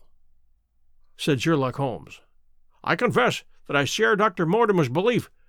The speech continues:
that it will not be long before the missing boot is found."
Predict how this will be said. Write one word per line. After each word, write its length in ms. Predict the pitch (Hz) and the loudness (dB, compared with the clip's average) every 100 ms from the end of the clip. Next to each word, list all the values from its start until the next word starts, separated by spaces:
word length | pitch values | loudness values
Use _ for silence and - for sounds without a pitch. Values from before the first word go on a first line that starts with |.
| _ - | _ -6
that 100 | 131 | -4
it 60 | |
will 100 | 139 | -2
not 340 | 143 240 262 - | 2 2 0 -4
be 100 | 277 | -2
long 400 | 262 247 220 180 | 0 2 2 0
before 240 | 165 202 | 0 2
the 100 | 165 | 2
missing 520 | 170 240 240 233 196 | 2 0 0 0 0
boot 200 | 139 240 | 0 0
is 140 | 175 135 | 0 -2
found." 540 | - 202 139 65 55 | -2 -2 -2 -4 -16